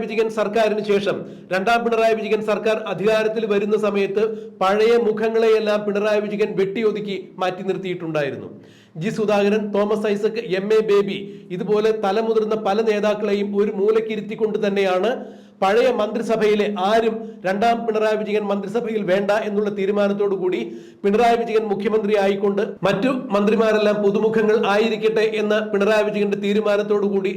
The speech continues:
രണ്ടാം പിണറായി വിജയൻ സർക്കാർ അധികാരത്തിൽ വന്നത്. കെ കെ ശൈലജയെ പോലെ, തോമസ് ഐസക്കിനെ പോലെ,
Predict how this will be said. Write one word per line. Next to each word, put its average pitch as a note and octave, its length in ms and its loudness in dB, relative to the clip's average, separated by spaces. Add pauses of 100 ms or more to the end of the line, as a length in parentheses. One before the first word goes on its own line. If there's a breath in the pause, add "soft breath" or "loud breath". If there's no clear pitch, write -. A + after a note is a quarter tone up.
രണ്ടാം G3 320 0
പിണറായി G3 340 0
വിജയൻ F#3 240 -2 (100)
സർക്കാർ F3+ 280 -2 (140)
അധികാരത്തിൽ E3+ 560 -4
വന്നത്. C3 240 -10 (200)
കെ G3+ 100 4 (120)
കെ C4 180 2
ശൈലജയെ A#3 400 2
പോലെ, A3 180 4 (120)
തോമസ് G#3+ 380 0
ഐസക്കിനെ G#3+ 420 0
പോലെ, G3 240 0